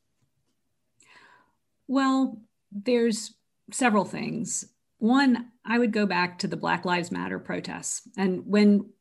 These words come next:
I talk about that issue with people in the district, I, I want everybody to go back to this touchstone of something very phenomenal that happened during those,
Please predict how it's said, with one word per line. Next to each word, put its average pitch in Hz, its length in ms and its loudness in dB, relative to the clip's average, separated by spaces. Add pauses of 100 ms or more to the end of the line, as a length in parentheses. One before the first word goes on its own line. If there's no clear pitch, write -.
(120)
I 185 100 -4
talk 247 300 2
about 196 240 2
that 175 180 0
issue 175 300 -4
with 165 140 -6
people 180 260 -2
in 170 80 -4
the 160 40 -6
district, 160 560 -6
I, 185 220 -6
I - 80 -4
want 226 220 2
everybody 190 380 0
to 170 60 -4
go 170 160 -4
back 165 300 -4
to 175 60 -12
this 160 180 -8
touchstone - 600 -6
of - 120 -10
something 170 480 -4 (100)
very 208 420 2
phenomenal 160 480 -4
that 170 100 -10
happened 175 480 -10 (460)
during 175 240 -2
those, 175 420 -6